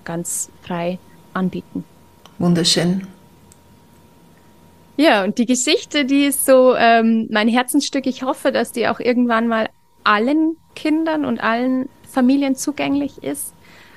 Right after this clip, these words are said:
Speaker 1: ähm, dass es nicht mehr nur in den Kursen ist, aber im Moment ist es sehr schön, die Kurse laufen an und, ähm,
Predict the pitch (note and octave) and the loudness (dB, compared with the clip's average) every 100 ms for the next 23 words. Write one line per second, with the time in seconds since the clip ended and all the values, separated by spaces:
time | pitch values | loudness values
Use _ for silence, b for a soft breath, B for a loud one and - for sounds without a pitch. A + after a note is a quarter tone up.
0 | _ A3 A3 A3+ A#3 B3+ D4 C#4 B3 B3 | _ -4 -2 -4 0 0 2 2 2 2
1 | B3 A#3 A3+ - C4 C4 B3+ B3+ B3+ - | 0 -4 -6 -6 -6 -4 -6 -6 -8 -12
2 | b b b b - A3 A3+ G#3+ b b | b b b b -4 -2 -2 -4 b b
3 | b _ A#3+ A#3+ A#3 B3 A3 G#3 - - | b _ 4 4 2 0 -2 -6 -8 -4
4 | A#3 A3 A3 A#3+ A#3 A3 G#3+ - A3+ A3 | 2 2 0 -4 -2 -4 -6 -4 -4 -2
5 | G#3+ G#3 G#3+ G3+ G#3+ - G#3 G3 G3+ A3+ | -4 -4 -4 -4 -4 -6 -6 -4 -4 -4
6 | A#3+ G#3 G3 G3 - - G3+ F#3+ F#3+ F#3 | -4 -4 -4 -6 -10 -10 -6 -4 -4 -6